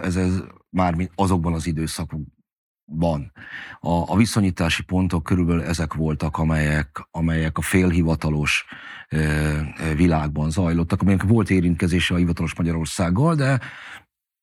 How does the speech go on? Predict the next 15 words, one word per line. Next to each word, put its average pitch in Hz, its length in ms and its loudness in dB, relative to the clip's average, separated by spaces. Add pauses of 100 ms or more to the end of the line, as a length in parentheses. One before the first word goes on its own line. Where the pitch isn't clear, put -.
(580)
nem 85 220 0
biztos. 73 380 -2
És 101 140 2
ugye 117 200 4
a 107 100 2
kulturális 117 580 2
élményként 117 520 2
pedig 113 180 0
alapvetően 110 560 -2
ez 117 180 -6
volt 117 160 -6
a - 60 -8
meghatározó. 90 680 -4
Most, 76 180 -6
hogy 85 100 -6